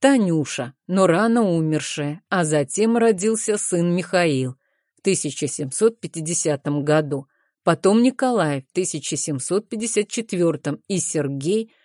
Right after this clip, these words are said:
семнадцатого марта тысяча семьсот пятьдесят пятого года, через одиннадцать месяцев после рождения Николая. Вскоре после этого возникла в Европе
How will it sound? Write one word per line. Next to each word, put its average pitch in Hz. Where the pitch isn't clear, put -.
семнадцатого 151
марта 220
тысяча 165
семьсот 151
пятьдесят 165
пятого 156
года, 143
через 165
одиннадцать 160
месяцев 214
после 233
рождения 160
Николая. 151
Вскоре 202
после 180
этого 202
возникла 185
в 180
Европе 175